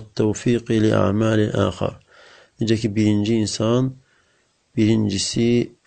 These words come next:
əməlinin qəbul olunmasına və başqa salih əməllərə müvəffəq olmağa layiq insandır.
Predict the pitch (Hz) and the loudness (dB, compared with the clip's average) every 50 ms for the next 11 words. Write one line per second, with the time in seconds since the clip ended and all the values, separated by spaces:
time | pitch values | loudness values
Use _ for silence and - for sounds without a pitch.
0 | - _ - 104 101 101 101 101 101 104 110 120 120 110 98 107 101 104 104 104 | -10 _ 0 2 2 4 4 4 4 2 2 2 0 0 0 0 0 0 0 2
1 | 113 113 113 110 110 107 104 95 - - 107 104 107 104 104 104 104 98 90 104 | 2 2 2 2 0 0 -2 -2 -2 -2 0 0 0 0 0 0 -2 -2 -2 -2
2 | 95 92 - - - - 120 117 123 123 120 117 - _ _ _ _ _ _ _ | -2 -2 -4 -8 -6 -4 -2 0 0 0 -2 -6 -10 _ _ _ _ _ _ _
3 | _ _ _ _ - - - - 107 98 98 107 117 123 - - 110 104 107 107 | _ _ _ _ -12 -8 -4 0 2 4 4 2 2 0 -2 -2 0 0 2 2
4 | 101 98 101 104 104 101 98 98 98 98 92 - - 123 120 104 107 101 98 98 | 2 4 2 2 2 2 2 2 0 0 -2 -4 -4 -4 0 0 2 2 2 2
5 | 98 95 92 101 107 113 113 127 - - _ _ _ _ _ _ _ - 107 98 | 0 0 0 0 0 0 0 -2 -6 -10 _ _ _ _ _ _ _ 0 4 6
6 | 98 98 98 98 90 95 95 87 87 - - 90 90 90 85 85 - | 6 6 6 4 2 0 -2 -2 -2 -2 -4 -4 -4 -6 -6 -8 -10